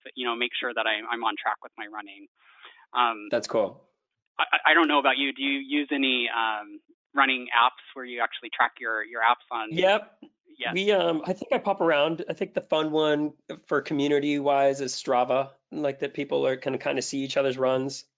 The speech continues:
Speaker 2: I, I really like utilizing a Map My Run. Um, that is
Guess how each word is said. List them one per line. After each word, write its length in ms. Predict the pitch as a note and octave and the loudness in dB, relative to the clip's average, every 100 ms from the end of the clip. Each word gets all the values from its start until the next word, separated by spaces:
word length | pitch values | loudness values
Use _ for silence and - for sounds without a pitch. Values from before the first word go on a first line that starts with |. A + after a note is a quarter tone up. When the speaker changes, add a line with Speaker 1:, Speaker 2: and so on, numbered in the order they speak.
| - | -2
Speaker 2:
I, 300 | C3+ C#3 C#3+ C#3 | 2 4 2 2
I 60 | |
really 260 | C#3+ D#3+ D3 | 2 2 2
like 260 | C#3 C3 C3 | 2 0 -2
utilizing 560 | C3+ C3 A#2+ B2 B2+ C3 | -2 -2 -2 -6 -6 -4
a 80 | |
Map 220 | A#2 B2 C3 | -2 -2 -2
My 120 | C3 | 0
Run. 360 | C3 C3 C#3 C3+ _ _ _ - | 2 2 -2 -8 _ _ _ -10
Um, 480 | B2+ A#2+ A#2+ A#2+ B2 _ _ - | -4 -4 -4 -8 -14 _ _ -8
that 120 | C3+ | -4
is 760 | C3 B2 B2 - - - - - | -4 -6 -8 -10 -10 -12 -16 -20